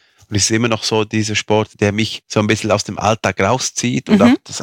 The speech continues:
Speaker 1: alles drumherum vergessen lässt. Und ich habe immer noch den Biss, irgendwie mich dort zu verbessern. Und ja, weil ich es immer noch nicht so verstehe, wie ich es eigentlich machen müsste.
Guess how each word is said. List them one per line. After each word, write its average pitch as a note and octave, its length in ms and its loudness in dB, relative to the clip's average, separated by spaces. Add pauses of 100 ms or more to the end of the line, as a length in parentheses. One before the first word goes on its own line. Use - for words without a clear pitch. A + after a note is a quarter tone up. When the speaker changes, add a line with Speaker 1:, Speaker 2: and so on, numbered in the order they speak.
(120)
Speaker 1:
alles G#2+ 340 0
drumherum A2 460 0
vergessen A#2+ 440 -2
lässt. C3 280 -2
Und G#2 200 -6 (420)
ich G#2+ 120 2
habe - 160 0
immer C3+ 140 2
noch B2 100 0
den A2 240 -4
Biss, - 480 0 (220)
irgendwie A#2 340 2
mich A#2 240 -2
dort A2+ 240 0
zu A2 80 -2
verbessern. A#2+ 640 -2
Und A2 320 -6
ja, B2 260 2
weil A2 140 0
ich G#2+ 120 -10
es - 100 -8
immer D3 240 2
noch C3 160 0
nicht C3+ 120 0
so C3 120 -4
verstehe, B2+ 480 0
wie A#2+ 60 -4
ich - 80 -12
es - 100 -10
eigentlich A2+ 220 -6
machen A2+ 300 -6
müsste. B2 420 -2